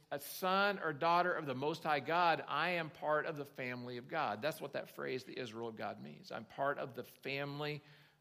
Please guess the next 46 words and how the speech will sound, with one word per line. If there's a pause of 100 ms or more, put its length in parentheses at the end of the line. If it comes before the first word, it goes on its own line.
of
God.
And
therefore,
because
I
have
a
new
identity, (720)
because
of
what
he's
doing,
and
because
I'm
now
part
of
a
new
family, (280)
that
I
will (160)
boast
in (100)
the
divine
approval
I
have
from
him.
I'm
gonna
make
it
my (220)
constant
boast (380)
that
I (520)
can